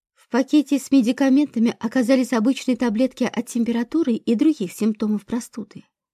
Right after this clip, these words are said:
но Томилину-старшему я не доверяла. Вспомнив пустой, холодный взгляд Димы,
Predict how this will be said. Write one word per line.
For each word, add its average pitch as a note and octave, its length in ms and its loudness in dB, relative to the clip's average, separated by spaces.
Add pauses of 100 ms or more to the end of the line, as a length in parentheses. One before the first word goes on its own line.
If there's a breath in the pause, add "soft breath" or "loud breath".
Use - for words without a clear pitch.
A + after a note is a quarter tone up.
(140)
но C4+ 180 6
Томилину-старшему C#4 1120 2
я A3+ 120 0
не A#3+ 120 0
доверяла. F#3+ 500 -6 (800)
Вспомнив C#4+ 520 4
пустой, C#4 480 -2
холодный A#3 500 0
взгляд G#3+ 360 -2
Димы, C4 400 -2